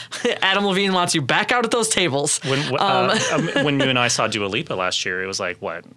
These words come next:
Speaker 2: an hour and a half, two hours, maybe?
Speaker 1: Probably two.
Speaker 2: Yeah.
Speaker 1: I think it was two. Yeah, so this is,
Speaker 2: She
Speaker 1: this
Speaker 2: has a,
Speaker 1: is
Speaker 2: she has a lot smaller of a catalog i-, in comparison,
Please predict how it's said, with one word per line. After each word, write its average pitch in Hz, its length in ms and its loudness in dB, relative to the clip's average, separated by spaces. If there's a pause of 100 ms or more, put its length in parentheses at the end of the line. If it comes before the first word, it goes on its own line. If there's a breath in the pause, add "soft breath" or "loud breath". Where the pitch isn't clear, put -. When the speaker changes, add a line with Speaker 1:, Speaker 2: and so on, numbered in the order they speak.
Speaker 2:
an 104 120 -10
hour 90 140 -4
and 92 80 -4
a 90 40 -4
half, 92 180 -2
two 92 160 -6
hours, 92 280 -2
maybe? 82 160 -6
Speaker 1:
Probably 285 260 0
two. 147 380 0
Speaker 2:
Yeah. 87 320 -4
Speaker 1:
I 170 100 2
think 170 140 0
it 160 40 0
was 147 180 -2
two. 135 200 2 (240 loud breath)
Yeah, 165 320 2
so 180 400 2
this 196 280 0
is, 190 220 0
Speaker 2:
She 160 100 2
Speaker 1:
this 160 100 2
Speaker 2:
has 190 80 2
a, 233 40 2
Speaker 1:
is 226 60 0
Speaker 2:
she 220 80 2
has 190 80 0
a 196 40 0
lot 170 180 2
smaller 135 400 2
of 113 80 0
a 113 40 0
catalog 95 540 0 (140)
i-, - 120 -6
in 127 160 -2
comparison, 95 840 -2